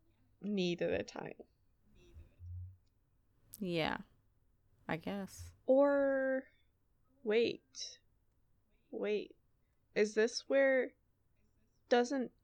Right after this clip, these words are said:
Speaker 1: Ginny take him there to hide the diary? No, that's the sixth book. She takes him there to hide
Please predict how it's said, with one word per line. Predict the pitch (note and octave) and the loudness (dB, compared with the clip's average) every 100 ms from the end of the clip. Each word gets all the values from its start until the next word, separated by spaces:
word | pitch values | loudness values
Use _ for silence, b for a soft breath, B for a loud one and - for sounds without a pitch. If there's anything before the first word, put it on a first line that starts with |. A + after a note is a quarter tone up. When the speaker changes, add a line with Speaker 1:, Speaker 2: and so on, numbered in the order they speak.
| _ | _
Speaker 1:
Ginny | - G#3+ A3+ C4 | 2 2 2 -2
take | D4+ B3+ | -2 -2
him | C#4 A3+ | 0 0
there | A3+ | 2
to | A3+ | 2
hide | A#3 A3+ A#3+ | 0 0 0
the | A#3 | -2
diary? | - G#3+ - C4 E4 F#4 F#4+ F#4 _ - - _ - - - - | 0 2 2 0 0 0 -2 -6 _ -20 -20 _ -20 -20 -20 0
No, | A#3+ A3+ E3+ - | 6 8 6 6
that's | A3 B3+ - | 6 6 2
the | - | -4
sixth | B3+ B3 A#3 - | 0 0 0 -2
book. | F3 - - - | -4 -4 -10 -8
She | - | -6
takes | A#3 C#4 A#3+ | 0 2 2
him | - A#3+ | 0 0
there | G3+ F#3 | 0 0
to | F#3+ F#3 | -4 -8
hide | G3 F#3 F3 F3 - | -4 -2 0 0 -4